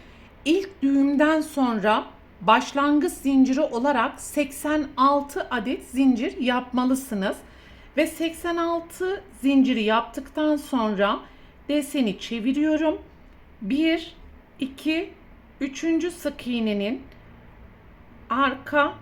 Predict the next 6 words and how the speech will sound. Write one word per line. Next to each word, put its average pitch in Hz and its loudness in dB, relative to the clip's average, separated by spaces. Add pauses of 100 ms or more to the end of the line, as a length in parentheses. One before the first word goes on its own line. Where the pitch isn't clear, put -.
(260)
tepe 277 -2
tek 302 -6
kanadına 185 -2
alarak 254 0 (840)
sık - -10
iğne 180 -6